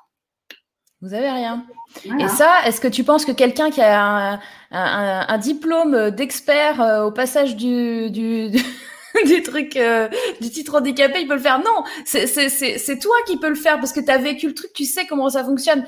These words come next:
Speaker 1: Tu, t'es, t'es dans l'intérieur du système, tu vois ce que je veux dire ?
Speaker 2: D'accord.
Speaker 1: Ton point de vue, il, il est juste énorme.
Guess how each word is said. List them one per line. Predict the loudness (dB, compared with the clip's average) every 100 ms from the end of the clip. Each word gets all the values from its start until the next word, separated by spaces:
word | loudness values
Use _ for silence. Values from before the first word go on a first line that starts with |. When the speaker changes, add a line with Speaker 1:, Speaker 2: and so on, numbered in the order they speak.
| -8 -20 -6
Speaker 1:
Tu, | 0 0 0 -10
t'es, | -4 -4
t'es | -2 2
dans | 4
l'intérieur | 6 4 4 2 4 2
du | 0
système, | -4 -2 2 2
tu | 2 0
vois |
ce | 0
que | 0
je | -2
veux | -2
dire ? | -2 -4 -8 _ _ -8
Speaker 2:
D'accord. | -2 0 0 -2 -10 -14 _ _
Speaker 1:
Ton | 2 2
point | 4 2
de | 2
vue, | 0 2
il, | 2 0 -2
il | 0
est | 0
juste | -2 -6 -2 0 0
énorme. | 0 0 2 0 -2